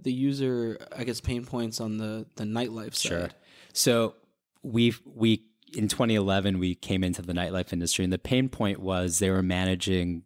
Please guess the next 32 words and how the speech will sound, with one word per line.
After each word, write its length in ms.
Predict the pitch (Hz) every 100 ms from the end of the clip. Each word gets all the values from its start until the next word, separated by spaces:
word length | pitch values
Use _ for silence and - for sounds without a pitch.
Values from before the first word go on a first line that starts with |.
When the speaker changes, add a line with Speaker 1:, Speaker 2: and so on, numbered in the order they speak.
| -
Speaker 2:
their 260 | 98 92 87
reservations 840 | 92 92 87 90 90 - 87 85
and 120 | 85
customer 400 | - 95 - 87
data 380 | 82 87 87 87
through 200 | - 87
a 60 | 85
piece 240 | - -
of 100 | 82
paper. 460 | - 85 90 87 - - - - -
So 280 | - - 107
you 280 | 98 98 120
would 160 | 131 113
walk 320 | 104 95 -
up 220 | 92 -
to 280 | - 98 85
a, 120 | 90 87 _
a 140 | 104
very 400 | 87 95 90 90 85 -
popular 480 | - 92 95 87 90
nightclub, 720 | 104 123 - 92 90 87 - - - _ -
and 360 | 104 98 92
the 80 | 92
door 440 | 92 98 104 110 101
person 720 | - - 98 - 95 87 85
would 160 | 92 85
have 480 | 92 87 82 - -
a, 360 | - _ - 95
a 20 |
piece 260 | - 104 -
of 80 |
paper. 460 | - 139 - 85 -